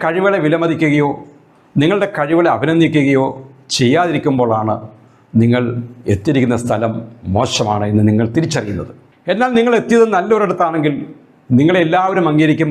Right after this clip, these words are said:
അഭിനന്ദിക്കും, നിങ്ങളുടെ ഗുണഗണങ്ങളെ പ്രശംസിക്കും. ജീവിതയാത്രയിൽ വഴിതെറ്റിയെത്തിയത് തെറ്റായ ഇടത്താണ് എന്ന് തിരിച്ചറിയുന്ന നിമിഷം തന്നെ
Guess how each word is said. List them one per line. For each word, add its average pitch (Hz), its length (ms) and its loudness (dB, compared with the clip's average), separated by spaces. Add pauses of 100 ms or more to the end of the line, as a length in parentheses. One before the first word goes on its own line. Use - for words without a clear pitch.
അഭിനന്ദിക്കും, 139 440 0 (680)
നിങ്ങളുടെ 185 300 2
ഗുണഗണങ്ങളെ 170 540 0
പ്രശംസിക്കും. 131 540 -2 (600)
ജീവിതയാത്രയിൽ 208 680 2
വഴിതെറ്റിയെത്തിയത് 180 680 0
തെറ്റായ 202 420 -2
ഇടത്താണ് 165 440 -2 (680)
എന്ന് 151 140 2 (300)
തിരിച്ചറിയുന്ന 147 640 0
നിമിഷം 170 360 0
തന്നെ 170 140 2